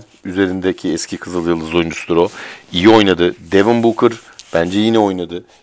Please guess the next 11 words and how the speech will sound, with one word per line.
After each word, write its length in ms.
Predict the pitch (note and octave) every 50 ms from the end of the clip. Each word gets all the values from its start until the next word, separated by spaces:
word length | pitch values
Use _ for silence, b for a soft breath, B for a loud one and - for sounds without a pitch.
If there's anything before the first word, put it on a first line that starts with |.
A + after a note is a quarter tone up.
| b _
İyi 220 | F2+ F2 F2 F#2+
oynadı. 440 | F2+ F2 E2+ E2+ E2 D#2+ F2 F#2 b b b b b b b b - -
Ee, 680 | F#2+ G2 G2+ G2+ G2+ G2+ G#2 G#2 G#2+ G#2 G#2+ G#2 G#2 G#2 G2+ - -
şey, 360 | - - - A2 A#2+ B2 - - b b b b b b b b b - _
Polonara, 680 | - - G2+ G2 A2 A#2 C3 C3+ C3 B2 A#2+ A#2 C3+ - - - - _ -
e, 60 | G#2+ G#2 G#2 G#2 G#2 G#2+ G#2+ G#2+ G#2+ G2 -
altı 280 | - G#2 G#2 G#2 - -
sayı 200 | - G#2+ G2+ F#2+
beş 260 | G2+ G2 - - -
reboundla 480 | G2 G2 F#2 F#2 F2+ - - E2 D#2 - B B B B B B B B - C#3
oynadı. 440 | B2 A2 G2+ F#2+ F2+ E2 F2+ F2+